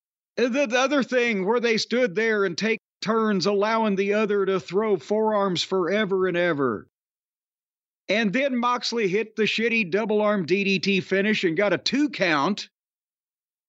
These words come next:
on his finish, so Moxley just turned around and grabbed a choke, and Rush didn't tap. Moxley choked him out,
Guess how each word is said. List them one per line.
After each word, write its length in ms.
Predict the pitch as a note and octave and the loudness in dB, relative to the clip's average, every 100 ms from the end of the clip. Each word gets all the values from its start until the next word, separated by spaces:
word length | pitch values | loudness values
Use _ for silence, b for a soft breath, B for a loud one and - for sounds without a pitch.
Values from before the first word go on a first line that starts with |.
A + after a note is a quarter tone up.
| _ | _
on 160 | F#3 A#3 | -2 0
his 180 | A3+ - | 0 0
finish, 460 | C4+ D#4 C4+ A#3+ | 0 0 0 0
so 180 | - B3 | 0 -2
Moxley 440 | A3+ B3+ C4 B3 | 0 -2 -2 -4
just 200 | A#3+ A#3+ | 0 -2
turned 260 | - A3+ A#3 | 0 0 0
around 260 | A#3 A#3 A#3 | 0 0 0
and 100 | C#3+ | 0
grabbed 260 | F#3+ A#3+ | 0 0
a 60 | F#3 | -2
choke, 560 | - A3+ C4 B3 - - _ _ _ _ _ _ _ _ _ | 0 0 0 -2 -6 -20 _ _ _ _ _ _ _ _ _
and 260 | G3+ A3 F3 | -2 0 2
Rush 280 | A3+ C4+ - | 2 0 -2
didn't 300 | A#3+ A#3 F3+ | -2 -2 -2
tap. 520 | F#3+ B3 A#3 A3+ D#3+ | -2 0 0 -4 -6
Moxley 500 | D#3+ A3+ A#3 A#3 G#3 | -2 -2 -2 -2 -2
choked 460 | - F3 A#3 A3 | -2 -2 -2 -2
him 200 | G#3 F3 D#3+ | -2 -2 -2
out, 500 | F3 G#3+ F3 E3 - | 0 0 0 -2 -6